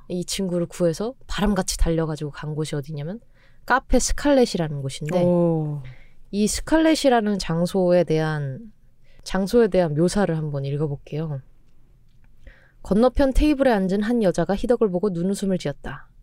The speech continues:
Speaker 1: 아니, 머리가 긴 남자였다. 스커트를 입고 긴 머리를 부풀렸지만 어깨의 선이 단단하고 골격이 굵었다. 희덕은 전주에서 종종 보던 사당파의 주인공 마누라형 남자가 화려한 치마를 입고 하루 종일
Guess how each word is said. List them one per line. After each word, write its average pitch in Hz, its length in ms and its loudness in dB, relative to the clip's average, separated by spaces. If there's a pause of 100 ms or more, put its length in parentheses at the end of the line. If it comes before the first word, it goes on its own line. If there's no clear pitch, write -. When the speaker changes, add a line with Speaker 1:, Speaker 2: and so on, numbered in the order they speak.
Speaker 1:
아니, 156 320 -4 (420)
머리가 180 340 4
긴 214 180 0
남자였다. 160 640 -4 (400)
스커트를 - 500 2
입고 226 280 2
긴 190 260 -2
머리를 190 300 2
부풀렸지만 160 760 -4
어깨의 165 320 0
선이 170 280 -4
단단하고 156 600 -2
골격이 160 460 0
굵었다. - 600 -6 (580)
희덕은 208 500 0
전주에서 196 540 0
종종 196 440 0
보던 180 260 2
사당파의 214 680 -2
주인공 180 480 0
마누라형 160 500 0
남자가 151 480 -4 (340)
화려한 208 360 0
치마를 185 340 -2
입고 160 260 -2
하루 196 180 0
종일 180 360 -2